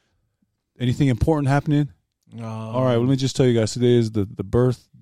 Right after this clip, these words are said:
Speaker 1: date of the Savior, Jesus Christ. Just wanna go ahead and
Speaker 2: Yeah.
Speaker 1: send a shout out to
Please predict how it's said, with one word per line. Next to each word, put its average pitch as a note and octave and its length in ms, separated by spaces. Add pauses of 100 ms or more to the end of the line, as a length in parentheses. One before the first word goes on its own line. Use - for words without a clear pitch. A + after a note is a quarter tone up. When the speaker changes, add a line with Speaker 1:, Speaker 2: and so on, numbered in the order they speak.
(100)
Speaker 1:
date A#2+ 320
of G#2 200
the - 60
Savior, G#2+ 460
Jesus G#2+ 340
Christ. A2 400
Just G2 160
wanna G2 220
go F#2 160
ahead F#2 240
and E2+ 80
Speaker 2:
Yeah. - 0
Speaker 1:
send F2 320
a E2 40
shout G2+ 300
out F#2 200
to F2+ 200